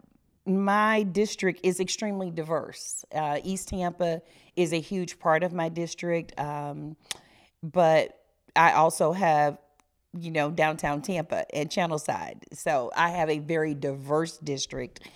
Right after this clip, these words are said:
and I am the councilwoman. I just happen to be a black woman. So my, my, who I represent is the entire district.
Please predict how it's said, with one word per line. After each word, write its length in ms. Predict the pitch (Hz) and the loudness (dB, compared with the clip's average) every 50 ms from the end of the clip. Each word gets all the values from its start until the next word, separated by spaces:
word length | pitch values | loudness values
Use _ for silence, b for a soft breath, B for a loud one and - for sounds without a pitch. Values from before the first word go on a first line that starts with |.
| B B B B B B - | B B B B B B -2
and 140 | 165 156 147 | -2 0 2
I 140 | 135 151 151 | 2 0 0
am 180 | 147 147 143 | 0 -2 -2
the 80 | 151 147 | -4 -6
councilwoman. 720 | - - 180 165 156 - - 151 147 143 135 135 139 135 | -4 0 0 0 0 0 -2 -2 0 0 0 0 0 -2
I 80 | 135 135 | -2 -2
just 200 | - 135 139 - | -4 -6 -4 0
happen 240 | 156 139 - 165 151 | 0 0 0 0 -10
to 80 | 160 156 | -6 -4
be 100 | 151 135 | -2 -4
a 80 | 131 | -2
black 320 | 135 147 139 143 151 - 180 | -2 0 -2 -2 -2 -2 -6
woman. 340 | 185 185 190 202 214 240 b b b b b b b b | -6 -4 -4 -6 -6 -8 b b b b b b b b
So 160 | b - - 214 | b 2 4 4
my, 220 | 214 226 254 247 - - 180 | 6 6 2 2 0 -4 -6
my, 240 | 175 185 190 190 - - 170 | -2 0 2 2 2 0 -2
who 180 | 175 254 277 294 | 0 2 6 8
I 120 | 247 220 | 8 8
represent 720 | 202 185 190 190 - 190 175 156 151 151 160 156 165 175 - - | 8 6 2 0 2 -2 -2 -2 -2 -4 -4 -2 -4 -4 -2 -4
is 100 | 160 - | -4 -4
the 160 | 165 160 156 | -2 -4 -4
entire 400 | 147 - 170 165 147 143 139 139 | -4 -2 0 0 0 0 -2 -4
district. 720 | 139 139 131 123 - - - - 92 - - _ - | -4 -6 -6 -6 -8 -10 -8 -8 -8 -10 -12 _ -20